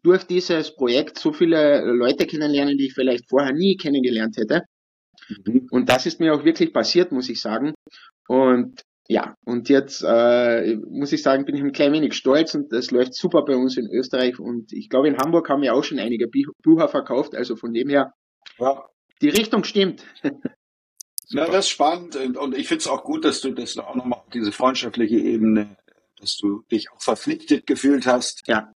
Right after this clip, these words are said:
Speaker 3: deinem Freund Horst dir irgendwie was zurückzugeben. Das finde ich, das finde ich spannend. Lass uns mal,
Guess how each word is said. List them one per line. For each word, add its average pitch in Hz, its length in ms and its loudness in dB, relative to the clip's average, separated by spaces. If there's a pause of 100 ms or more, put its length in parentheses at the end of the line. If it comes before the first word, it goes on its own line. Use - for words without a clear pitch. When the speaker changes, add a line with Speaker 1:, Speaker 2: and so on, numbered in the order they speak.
Speaker 3:
deinem - 220 -20
Freund 120 280 -2
Horst 123 300 0
dir 123 80 -2
irgendwie 117 240 0
was 117 200 -8
zurückzugeben. 127 960 0 (380)
Das 120 220 0
finde 131 240 0
ich, 120 280 -2
das 113 160 -6
finde 127 240 -6
ich 123 100 -6
spannend. 131 340 0
Lass 143 180 -4
uns 185 220 -6
mal, 160 420 2